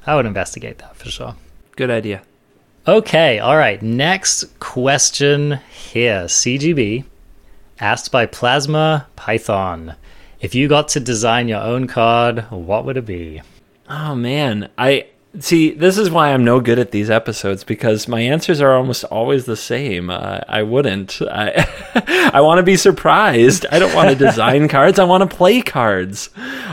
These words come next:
Speaker 2: Um, I, I, dude, I've learned,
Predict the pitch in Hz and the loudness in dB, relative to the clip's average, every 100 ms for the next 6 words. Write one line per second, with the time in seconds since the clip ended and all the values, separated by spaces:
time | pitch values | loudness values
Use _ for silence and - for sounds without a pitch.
0 | - 147 156 156 - 120 147 - _ _ | -2 4 4 2 -2 2 2 2 _ _
1 | - 180 - _ - 220 - 190 190 240 | -10 -8 -10 _ -4 -4 0 -2 2 2
2 | 240 | 2